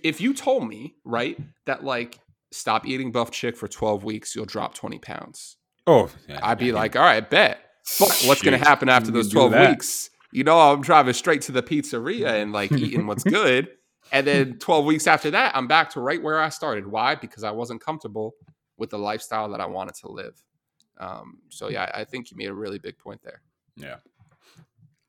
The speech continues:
Speaker 2: So basically, we got, it's, I, I, if you in that category, it's, it's really gonna be a matter of habit and addressing, uh, your diet, because that's gonna be the one that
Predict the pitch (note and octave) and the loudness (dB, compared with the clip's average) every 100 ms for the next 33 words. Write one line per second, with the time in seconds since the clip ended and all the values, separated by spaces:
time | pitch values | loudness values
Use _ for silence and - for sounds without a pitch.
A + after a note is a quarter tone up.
0 | _ _ _ _ _ _ _ _ - F#2+ | _ _ _ _ _ _ _ _ -8 -8
1 | D2+ - _ _ _ _ A2 - G#2 G#2 | -8 -14 _ _ _ _ -20 -10 -6 -6
2 | F#2 F2+ F2+ F2+ F2+ E2+ F2 F#2 F2 E2 | -8 -10 -8 -6 -6 -8 -12 -10 -10 -12
3 | - E2 F#2 F#2+ F#2+ - - F2+ - G2+ | -12 -8 -4 -2 -2 -4 -14 -16 -8 -4
4 | G#2 G#2 F#2+ F#2+ F#2+ G2 - G2 G2 F#2 | -4 -4 -8 -4 -4 -4 -2 -2 -2 -4
5 | G2 G2 F2+ E2+ F2 - - F2+ - F2+ | -6 -6 -8 -12 -14 -14 -16 -18 -12 -8
6 | A2 F2+ F2 E2+ E2+ E2+ D#2 _ _ _ | -8 -8 -8 -10 -10 -10 -12 _ _ _
7 | _ - F2 F2+ F2+ E2+ D#2 F#2 E2+ D2 | _ -12 -6 -4 -4 -6 -2 0 0 -4
8 | - - E2 E2 D#2 E2 E2 - E2 D#2 | -16 -16 -14 -12 -8 -6 -6 -6 -14 -14
9 | D2 _ _ _ _ _ - D#2 D#2 D2+ | -20 _ _ _ _ _ -14 -12 -12 -14
10 | C#2+ D2+ D2 D2+ D2+ C#2+ - D#2+ E2 D2+ | -14 -12 -8 -6 -4 -6 -12 -16 -12 -6
11 | E2+ - F2 E2 E2 D#2+ D#2 D2 D2+ D#2 | -6 -6 -8 -8 -10 -10 -10 -12 -10 -10
12 | D#2+ D#2 D2+ | -10 -10 -12